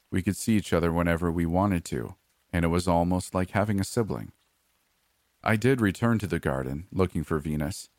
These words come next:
but I never saw her. It was always empty, save for the calming sound of the running water.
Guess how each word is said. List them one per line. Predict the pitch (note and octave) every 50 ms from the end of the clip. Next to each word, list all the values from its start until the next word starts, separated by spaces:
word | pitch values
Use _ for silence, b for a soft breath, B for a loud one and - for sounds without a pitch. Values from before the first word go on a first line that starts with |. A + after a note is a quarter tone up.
| _ _ _ _ _ _ _
but | D#2 D2 D#2+
I | E2
never | F2+ F#2+ G2+ A2+ A2
saw | - - A2+ G#2 G2 E2+
her. | D#2 C2+ A#1 A#1 - _ _ _ _ _ _ _ _ _ _ _ _ _
It | - G2+
was | G#2+ G2+
always | A#2 A#2 A#2 A#2 A2+ A2+ G#2 -
empty, | A#2 A2 G2+ F#2 - D2+ C2+ D2+ - _ _ _
save | _ - - - F2 E2 D#2+
for | - - F2 E2
the | C2+ B1+ B1+
calming | - - - - F2 F2 E2 D#2 D#2 D2+
sound | - - - E2 D#2+ E2+ F2 F2
of | E2 E2
the | E2+ E2+ D#2
running | D#2+ E2+ E2 E2 D#2+ D#2+
water. | D#2+ D#2+ D#2 D#2+ F2 F2 G2 -